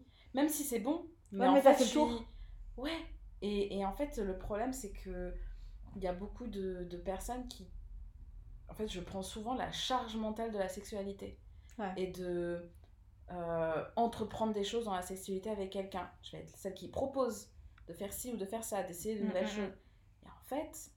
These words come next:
Speaker 1: au bout d'un moment, ça devient lassant. J'ai envie que mon, mes partenaires aussi me proposent de changer du quotidien. Euh, on se voit une fois, c'est chouette, deux fois, c'est très cool. Euh, au bout de,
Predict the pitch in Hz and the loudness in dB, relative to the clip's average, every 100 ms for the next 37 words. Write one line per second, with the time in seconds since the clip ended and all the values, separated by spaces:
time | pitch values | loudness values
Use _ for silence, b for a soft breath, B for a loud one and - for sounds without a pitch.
0 | 165 156 151 143 147 147 269 - 160 180 | -16 -12 -8 -6 -4 -4 -4 -6 -8 -6
1 | 208 - 160 190 233 190 156 156 190 - | -4 -6 -6 -8 -8 -8 -8 -8 -12 -12
2 | 170 156 156 147 143 160 202 170 156 156 | -10 -6 -4 -2 -2 -2 -4 -4 -4 -4
3 | 175 180 - - 160 180 208 156 156 - | -4 -6 -10 -10 -8 -6 -4 -4 -6 -6
4 | 185 170 165 180 - 175 185 - - - | -4 -4 -6 -8 -8 -8 -8 -12 -20 -20
5 | - - - - - - - 160 151 147 | -20 -20 -20 -20 -20 -20 -10 -4 -4 -4
6 | 165 156 175 170 151 147 151 151 151 160 | -4 -2 -4 -4 -8 -6 -6 -6 -4 -4
7 | - - - - - - - - 147 - | -6 -14 -20 -20 -20 -20 -18 -10 -8 -6
8 | 156 160 180 165 160 165 180 185 156 - | -6 -4 -4 -4 -6 -4 -4 -6 -12 -10
9 | 160 180 143 143 170 170 - - - 170 | -10 -10 -12 -10 -10 -10 -14 -16 -10 -8
10 | 180 b b b b - - 175 160 151 | -8 b b b b -20 -16 -12 -10 -12
11 | - - - - 151 160 170 165 151 147 | -14 -16 -16 -14 -12 -10 -10 -8 -8 -8
12 | 147 143 143 143 - - | -8 -6 -6 -6 -8 -10